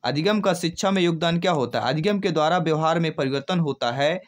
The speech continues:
अधिगम के द्वारा नवीन अनुभव प्राप्त होता है, अधिगम के द्वारा शिक्षा में संयोजन होता है, अर्थात ये सभी आपके शिक्षा में योगदान देते हैं अधिगम के। तो अधिगम का शिक्षा में योगदान इन तीनों रूपों में होता है, तीनों प्रकारों में होता है।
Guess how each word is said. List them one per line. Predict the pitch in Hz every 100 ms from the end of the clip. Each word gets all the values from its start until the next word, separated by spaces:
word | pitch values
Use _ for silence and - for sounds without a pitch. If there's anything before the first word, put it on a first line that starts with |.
| _ -
अधिगम | 127 143 185
के | 175
द्वारा | 147 147 151
नवीन | 143 131 165 180
अनुभव | 123 143 196
प्राप्त | 165 135 -
होता | 127 - 120
है, | 139 160 165 _ -
अधिगम | 127 139 175
के | 170 139
द्वारा | 127 143 147
शिक्षा | 127 - 151
में | 139
संयोजन | 120 120 123 147 190
होता | 139 - 113
है, | 123 143 170 - -
अर्थात | 117 120 123 113
ये | 113
सभी | 117 123 156
आपके | 110 - 165
शिक्षा | - 101 123
में | 117
योगदान | 107 98 117 123
देते | 101 - 120
हैं | 104
अधिगम | - 92
के। | 92 _ _ _ _ _ _ _ _ _ -
तो |
अधिगम | 107 117 156
का | 135
शिक्षा | 113 120 117 156
में | 127
योगदान | 110 131 139
इन | 117
तीनों | 113 117 117
रूपों | 101 -
में | 120 101
होता | 98 - 98
है, |
तीनों | - 135 147
प्रकारों | 107 101 101 113
में | 95
होता | 92 87
है। | 87